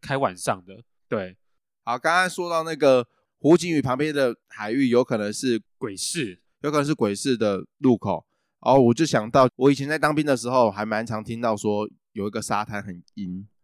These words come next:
Speaker 1: 嗯。
Speaker 2: 然后我在想说这个很阴的沙滩呢，会不会就是离那个鬼市很近？
Speaker 1: 哦。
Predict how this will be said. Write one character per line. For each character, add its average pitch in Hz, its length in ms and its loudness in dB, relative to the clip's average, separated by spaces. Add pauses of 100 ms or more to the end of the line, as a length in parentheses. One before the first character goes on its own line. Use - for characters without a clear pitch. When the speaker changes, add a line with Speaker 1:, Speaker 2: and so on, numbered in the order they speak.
(140)
Speaker 1:
嗯。 117 320 -2
Speaker 2:
然 110 140 -2
后 139 120 2
我 131 80 2
在 147 140 0
想 123 140 -6
说 127 120 -8
这 143 120 -6
个 131 100 -4
很 107 240 -10
阴 127 140 -8
的 117 100 -4
沙 110 240 -2
滩 110 240 -6
呢， 95 180 -10 (300)
会 139 140 -2
不 123 40 0
会 120 80 2
就 117 140 -4
是 120 200 -12
离 98 260 -18
那 107 140 -10
个 92 340 -10
鬼 98 240 -6
市 113 240 -8
很 87 120 -12 (160)
近？ 110 220 -4 (300)
Speaker 1:
哦。 165 520 -6